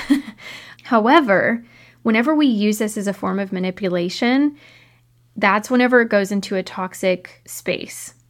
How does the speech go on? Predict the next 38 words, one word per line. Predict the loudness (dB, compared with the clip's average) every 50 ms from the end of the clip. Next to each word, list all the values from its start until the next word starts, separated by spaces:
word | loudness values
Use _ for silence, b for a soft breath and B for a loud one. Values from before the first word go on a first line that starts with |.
| _ _ _ _ _ -2
An | 0 0
example | 0 0 0 2 2 2 2 0 0 0
of | 0 0 0
this | -2 0 0 -2 -4 -6 -10 -14 -14 -8
would | -4 -2 -2 -2 -2 -4 -6
be, | -6 -4 -2 -2 -2 -2 -2 -2 -4 -4 -2 0
you | 2 2
know, | 4 2 0 0
people | -4 -8 -8 -6 -2 -2 -2 -2 -2
who | -4 -4 -2 0 2 2 2 4 2 2 0 -2 -4
will | -2 2 4 6 6 8 8 6 6 4 2 -2 -4 -6 -2
be | 0 0 2 2 0
extremely, | -2 -4 -6 -6 -8 -8 -6 -2 2 4 6 8 8 8 8 8 8 6 6 4
extremely | 2 0 -2 -2 0 0 2 2 2 2
nice | 2 2 2 2 0 0 -2 -6 -14 -16 -14 -10
to | -6 -4 -2 -2 0 2 2 4 4 4 4 2 0 -2 -4 -8
keep | -8 -6 -6 -4 -4 -4
people | -6 -6 -6 -4 -4 -4
at | -4
a | -6 -6
distance | -8 -10 -10 -10 -12 -12 -10 -10 -12 -12 -14 -16 -18 _ _ _ _ _ _ _
when | 2 2 4 4 4 2
really | 2 2 2 2 2 2 0
they're | 0 0 -2 -2
upset. | -4 -6 -8 -12 -12 -14 -16 -18 -20 -20 _ _ _ _ _ _ _ _ _ -6
I've | -4 -4 0
seen | 2 2 2 4
this | 2 0 0
with | -2 -4 -2
people | -4 -8 -6 -2 -2 -2 0
who | 0 0 0 0 0 0
are | 0 0 0 0
Enneagram, | 0 -2 -2 -2 -2 -4 -4 -4 -4 -4 -4 -4 -4
like, | -4 -6 -6 -6
type | -6 -6 -6 -6 -6
twos | -6 -4 -4 -2 -2
and | -4 -4 -4
nines. | -4 -4 -4 -2 -2 -2 -2 -4 -8